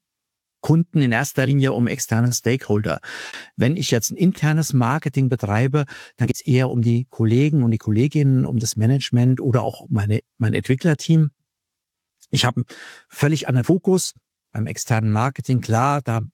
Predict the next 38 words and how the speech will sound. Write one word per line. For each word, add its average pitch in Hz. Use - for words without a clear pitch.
mache 110
ich -
Performance-Marketing, 120
will 117
meine 117
Produkte 135
verkaufen, 127
will 131
Umsatz 131
bringen 98
oder 123
ich 117
will 113
die 120
Marke 110
bilden. -
Beim 104
internen 143
Marketing 139
geht's 117
eher 131
darum, 123
Verständnis 120
zu 110
wecken, 107
eine 110
Wahrnehmung 113
zu -
schaffen 104
und 143
auch 113
ein 127
bisschen -
auf 117
die 107
Werte 117
zu -
konzentrieren. 95